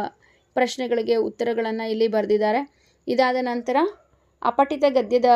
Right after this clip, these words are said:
ಪ್ರಶ್ನೆಗಳಿಗೆ ಉತ್ತರಗಳನ್ನ ಬರೆದಿದ್ದಾರೆ. ಲೆಟರ್ ರೈಟಿಂಗ್ ನೋಡಿ ಯಾವ ರೀತಿ ಇದೆ ಅಂಥೇಳಿ, ಲೆಟರ್ ರೈಟಿಂಗ್,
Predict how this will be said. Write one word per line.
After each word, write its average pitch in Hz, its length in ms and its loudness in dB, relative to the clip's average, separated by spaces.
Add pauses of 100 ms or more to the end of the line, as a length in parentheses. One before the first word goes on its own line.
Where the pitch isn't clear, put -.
(120)
ಪ್ರಶ್ನೆಗಳಿಗೆ 233 600 -4
ಉತ್ತರಗಳನ್ನ 226 640 -2
ಬರೆದಿದ್ದಾರೆ. 214 680 0 (100)
ಲೆಟರ್ 247 240 2
ರೈಟಿಂಗ್ 247 340 -2
ನೋಡಿ 214 200 0
ಯಾವ 208 180 2
ರೀತಿ 214 280 -2
ಇದೆ 208 120 0
ಅಂಥೇಳಿ, 214 520 -4 (500)
ಲೆಟರ್ 226 280 2
ರೈಟಿಂಗ್, 240 400 0